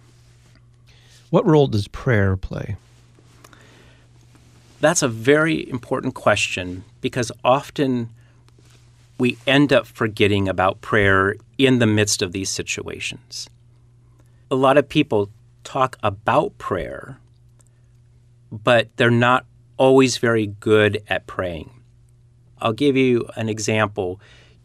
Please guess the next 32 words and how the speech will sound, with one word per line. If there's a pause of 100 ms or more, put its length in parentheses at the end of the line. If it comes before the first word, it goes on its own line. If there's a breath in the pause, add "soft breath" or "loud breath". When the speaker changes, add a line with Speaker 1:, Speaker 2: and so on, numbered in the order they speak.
Speaker 2:
Let's
say
someone's
sitting
across
from
you
someplace
and
they're
telling
about (720 loud breath)
this
experience
that
they
had.
Someone
had
sinned
against
them. (1700 soft breath)
And
as
I
said
before,
some
people,
what
they'll
do